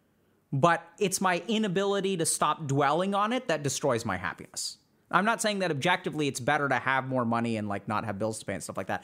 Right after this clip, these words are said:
That's my whole point, is that there's an objective decrease in the quality of your life once you s-, become an adult in some ways, right? But there, we can also cognitively reframe because I can have cookies for lunch today if I want to.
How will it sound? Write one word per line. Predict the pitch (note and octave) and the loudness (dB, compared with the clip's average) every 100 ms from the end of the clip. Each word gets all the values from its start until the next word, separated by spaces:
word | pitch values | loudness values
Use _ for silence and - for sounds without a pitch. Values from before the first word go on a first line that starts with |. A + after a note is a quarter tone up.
| - | 0
That's | G3+ G#3 | 0 2
my | G3+ | 2
whole | D#3+ D3 | 2 0
point, | - F#3 A2 - - | 0 -2 -2 -8 -2
is | D#3 | -2
that | D3+ | 0
there's | E3 D#3 | 0 0
an | D#3+ | -2
objective | C3+ F3 F#3 F#3 C3+ | 0 2 2 0 0
decrease | D3+ E3 - G#2+ - - - _ _ _ _ _ _ _ _ _ _ | 0 0 0 -2 0 -2 -4 _ _ _ _ _ _ _ _ _ _
in | F3+ | 2
the | E3 | 2
quality | E3 D#3 D3 C#3 C3+ | 2 2 2 0 0
of | |
your | B2+ | 2
life | B2 A#2 G#2+ B2+ | 2 2 0 -2
once | A#2+ - | -2 0
you | B2+ | -2
s-, | - | -2
become | - - - G2 | -6 -12 -6 -2
an | G2 | 0
adult | G#2+ D#3 - - _ - | 2 2 0 -10 _ -2
in | D3 | 0
some | - D3 | 2 0
ways, | G2+ - - | -2 -6 -6
right? | B2 D3 - - _ _ _ | 0 0 -2 -16 _ _ _
But | F3+ E3+ | 0 2
there, | F#3 F#3 | 2 2
we | F3 | 2
can | F3 | 2
also | F#3 F3 F3+ | 2 2 2
cognitively | F3 F3 E3+ D#3+ G#3+ F3 | 2 2 2 0 -2 0
reframe | G3+ A#3+ D3 B2+ | -2 0 0 0
because | D3 - | -2 0
I | E3+ | 2
can | G#3+ | 2
have | F#3+ D3 | 0 -2
cookies | - A3 D3 - | -2 -2 -2 -2
for | B2+ | -6
lunch | A2+ B2 E3+ C#3 | -2 0 0 -2
today | - G#2 G#2 | -4 -2 -2
if | - | -2
I | |
want | A2+ A#2+ - | 0 0 -2
to. | - | -8